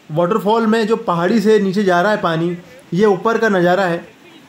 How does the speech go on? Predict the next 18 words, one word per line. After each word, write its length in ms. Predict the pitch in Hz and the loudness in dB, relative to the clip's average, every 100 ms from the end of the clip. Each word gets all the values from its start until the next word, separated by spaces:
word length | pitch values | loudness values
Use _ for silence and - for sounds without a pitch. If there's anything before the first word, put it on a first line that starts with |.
| - - - - - - | -20 -20 -20 -20 -20 -2
ये 140 | 165 | 2
जो 400 | 180 190 190 175 - - - - - - | 4 2 2 -2 -10 -20 -20 -20 -20 -6
चट्टान 400 | 185 180 202 220 | -4 -2 -2 0
है, 200 | 180 139 - - - - | 0 -2 -8 -20 -20 -8
जहाँ 200 | 156 180 | -2 -2
से 100 | 190 | 0
होते 300 | 180 170 175 | 2 2 4
हुए 120 | 208 | 2
पानी 320 | 208 185 185 202 | 2 0 0 0
नीचे 540 | 196 180 208 208 185 - - - - - - - - - | -2 0 0 0 -4 -10 -20 -20 -20 -20 -20 -20 -14 -4
तल 180 | 214 226 | 0 2
में 120 | 226 | 2
जाता 280 | 190 175 175 | 2 0 -2
है, 240 | 151 127 - - - | -4 -6 -14 -20 -4
जो 120 | 156 | -2
कि 160 | 170 208 | 0 0
खाई 340 | - 170 214 | -2 -2 0
है, 200 | 170 127 | 0 -2